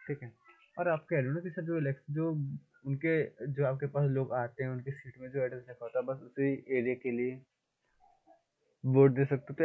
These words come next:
actually वो area वो लोग decide नहीं करते हैं, ये area आप डिसाइड करते हो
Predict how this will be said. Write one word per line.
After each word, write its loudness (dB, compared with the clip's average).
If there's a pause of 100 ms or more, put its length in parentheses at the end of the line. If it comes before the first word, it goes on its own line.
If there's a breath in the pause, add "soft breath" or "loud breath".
actually -2
वो 2
area 4
वो 2
लोग 4
decide 0
नहीं -2
करते -12
हैं, -20 (1500 soft breath)
ये 4
area 2
आप 6
डिसाइड 0
करते -2
हो -4